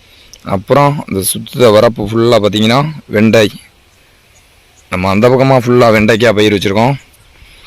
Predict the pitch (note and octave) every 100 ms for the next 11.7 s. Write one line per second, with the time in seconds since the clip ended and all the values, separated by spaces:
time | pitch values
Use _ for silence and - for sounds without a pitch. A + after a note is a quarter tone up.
0 | - - - - - _ _ _ F2+ F2
1 | - F2+ - A#2+ C3 A#2 A#2+ A#2 G2 G#2
2 | A2 A2 D3 B2+ - A2 G#2 G#2 G2+ G2
3 | - - - - - _ _ _ _ _
4 | _ - - - - - - - G2 F#2+
5 | A#2 A#2 D3+ C3 A2+ C3+ C3+ B2 A#2 A2+
6 | A#2 B2 C3+ D#3 D3 B2+ G#2+ A2+ B2 A2+
7 | A2 G#2+ C3+ A2 G#2 A2+ G#2+ G#2+ A#2+ D#3+
8 | D#3+ _ - - - - - G2 F#2+ B2
9 | C3 F3+ C#3+ C#3 D#3 D3+ E3 E3 C#3+ C3
10 | C3 C3+ D3 D#3 C#3+ B2 A#2+ - - -
11 | - - - - A#2 A#2